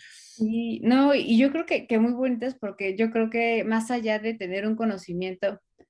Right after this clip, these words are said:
la gente, digo, espero que, que ahora cambie, pero tú lo sabes, hubo mucho tiempo o ha habido mucho tiempo en el que el conocimiento se basa en, ah, estudias una maestría, tienes una carrera que te deja dinero,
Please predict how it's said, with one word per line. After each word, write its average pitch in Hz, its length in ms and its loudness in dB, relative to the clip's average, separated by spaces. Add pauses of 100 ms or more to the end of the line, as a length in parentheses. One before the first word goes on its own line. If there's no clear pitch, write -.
(140)
la 208 160 0
gente, 247 720 0 (180)
digo, 196 240 -4
espero 214 360 0
que, 226 180 -4
que 196 100 -2
ahora 190 340 2
cambie, 190 540 -2 (280)
pero 202 880 2 (320)
tú 220 100 4
lo 233 160 0
sabes, 220 480 -4
hubo 220 220 4
mucho 220 340 4
tiempo 196 340 -6
o 190 280 2
ha 185 60 6
habido 196 220 -4
mucho 196 280 -10
tiempo 196 240 -6
en 208 80 -2
el 180 160 -6
que 180 80 -4
el 175 80 -6
conocimiento 185 640 -4
se 185 160 -2
basa 180 420 0
en, 175 380 0 (420)
ah, 226 220 2
estudias 226 400 -2
una 226 160 -4
maestría, 190 580 -4
tienes 202 280 -6
una 196 200 -8
carrera 180 380 -2
que 180 100 -8
te 175 120 -4
deja 180 220 -6
dinero, 190 760 -2